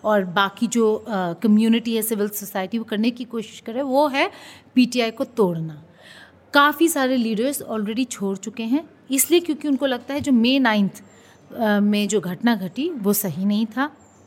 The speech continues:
दूसरे काफ़ी सारे इसलिए बड़े, अ, नाखुश हैं इमरान खान से, क्योंकि उन्होंने क्रिटिसाइज नहीं किया इस, अ, पूरे घटना को, यानी कि लीडरशिप को उठा रहे थे तो उनके बारे में बात नहीं किया, जब बाहर आए अपने बारे में ही बात करते रहे।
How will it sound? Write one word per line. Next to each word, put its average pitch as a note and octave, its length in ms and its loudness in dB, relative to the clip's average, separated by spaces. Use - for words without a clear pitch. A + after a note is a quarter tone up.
दूसरे C4+ 320 6
काफ़ी B3+ 340 -2
सारे A#3 340 -4
इसलिए D#4 320 2
बड़े, A#3+ 260 2
अ, F#3+ 280 0
नाखुश G#3+ 500 2
हैं B3 140 0
इमरान G3 320 0
खान F#3+ 260 -6
से, F4 200 -4
क्योंकि D4 240 2
उन्होंने C4 480 2
क्रिटिसाइज E4 600 2
नहीं G3+ 240 6
किया G#3 340 2
इस, A3+ 340 -2
अ, F3+ 160 4
पूरे A3+ 420 2
घटना F3+ 420 -4
को, F#3 160 -6
यानी F#3+ 260 -2
कि A3 140 -2
लीडरशिप A3+ 500 -2
को A3 60 0
उठा G#3 460 -2
रहे G3+ 260 -2
थे G#3 120 -6
तो C#4 100 6
उनके C4+ 240 8
बारे D#4 200 2
में D4+ 160 -2
बात C#4 240 0
नहीं C4 200 4
किया, D#4+ 340 2
जब G#3+ 220 0
बाहर G#3+ 300 0
आए D4 220 0
अपने B3 380 2
बारे G3+ 200 4
में F#3+ 100 0
ही F#3+ 80 -2
बात D#3 220 -8
करते D#3 260 -18
रहे। D#3+ 140 -16